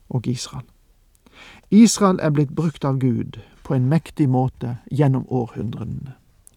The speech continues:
Israel frembakte menn som Moses, Josva, Samuel, David, Hiskia, Nehemja, Esra og mange andre. Men det folk som nedstammet fra Esau,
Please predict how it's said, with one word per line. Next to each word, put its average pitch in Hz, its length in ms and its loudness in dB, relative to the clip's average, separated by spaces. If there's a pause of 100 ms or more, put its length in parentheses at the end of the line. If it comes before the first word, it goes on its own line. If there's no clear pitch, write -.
Israel 175 560 6
frembakte 127 720 -4
menn 143 380 0
som 120 200 -4
Moses, 143 760 -4 (100)
Josva, 127 580 -4 (460)
Samuel, 135 680 0 (460)
David, 135 640 -2 (500)
Hiskia, 139 600 -2 (440)
Nehemja, 131 600 -2 (400)
Esra 143 480 -4 (180)
og 160 100 0
mange 143 300 4
andre. 127 340 -6 (720)
Men 135 160 2
det 196 200 6
folk - 540 0
som 135 220 2
nedstammet 127 720 2
fra - 160 -10
Esau, 156 380 -4